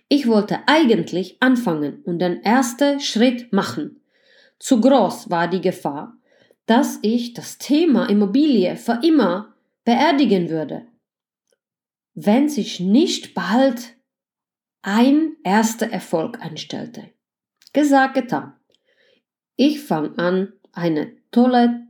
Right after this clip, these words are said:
Drei-Zimmer-Wohnung in meiner Heimatstadt Greifswald zu kaufen.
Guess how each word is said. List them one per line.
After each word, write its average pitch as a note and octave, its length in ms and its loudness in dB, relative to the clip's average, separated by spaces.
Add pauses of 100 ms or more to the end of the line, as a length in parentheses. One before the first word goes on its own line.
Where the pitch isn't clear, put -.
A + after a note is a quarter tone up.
Drei-Zimmer-Wohnung G#3 1500 2
in E3 200 -4
meiner D#3+ 360 -4
Heimatstadt F#3+ 840 -2 (680)
Greifswald F#3 1500 0 (680)
zu C#4 140 -2
kaufen. - 460 -4